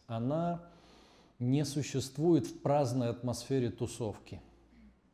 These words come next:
Вот замечательная формула у Антуана де Сен-Экзюпери есть на этот счет. Он говорит: "Любовь — это не когда двое смотрят друг на друга.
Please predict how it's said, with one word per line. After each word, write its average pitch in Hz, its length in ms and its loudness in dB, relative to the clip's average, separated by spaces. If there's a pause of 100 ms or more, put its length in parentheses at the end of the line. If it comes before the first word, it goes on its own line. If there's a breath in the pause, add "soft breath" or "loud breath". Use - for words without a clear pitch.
(600 loud breath)
Вот 110 140 -4
замечательная 127 760 2
формула 131 680 2
у 117 480 0
Антуана 123 440 0
де 110 100 -2
Сен-Экзюпери 113 800 -2
есть 107 380 -4
на 110 160 -4
этот 113 220 -8
счет. 110 320 -8 (120)
Он 117 200 -2
говорит: 117 340 0
"Любовь — 135 480 4 (140)
это 139 240 -2
не 147 180 0
когда 139 400 2
двое 135 500 2
смотрят 131 600 -2
друг 127 240 0
на 120 140 0
друга. 107 480 0